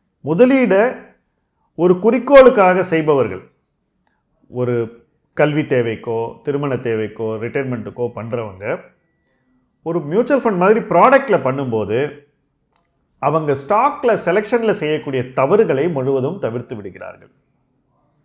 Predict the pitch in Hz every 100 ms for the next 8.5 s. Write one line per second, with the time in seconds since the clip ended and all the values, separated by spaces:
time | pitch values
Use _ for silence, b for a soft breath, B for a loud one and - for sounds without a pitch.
0 | _ _ _ _ _ _ 127 156 214 220
1 | 151 98 90 - _ _ _ _ _ _
2 | _ _ _ - 165 180 269 269 254 220
3 | 202 185 165 127 123 - _ _ _ _
4 | _ - 127 131 175 202 170 165 160 139
5 | 127 127 143 135 131 127 131 113 120 226
6 | 269 - - 127 135 131 135 120 185 180
7 | 180 127 - 113 - 135 117 123 117 -
8 | - - 107 175